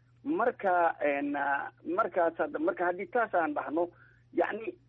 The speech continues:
waa lagu tuntay xaqooda, beerahooda la qaatay. Marka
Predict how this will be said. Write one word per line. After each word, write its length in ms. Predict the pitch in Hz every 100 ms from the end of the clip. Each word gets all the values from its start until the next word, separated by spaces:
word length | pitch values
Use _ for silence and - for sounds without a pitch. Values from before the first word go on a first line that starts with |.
| _
waa 320 | - 214 233
lagu 220 | 233 240 262
tuntay 380 | - 190 202 185
xaqooda, 480 | - - 185 135 - 123
beerahooda 560 | 147 165 165 170 175
la 100 | 170 170
qaatay. 460 | 165 165 165 180 175 _ _ _ _ _ _ -
Marka 360 | 254 254 214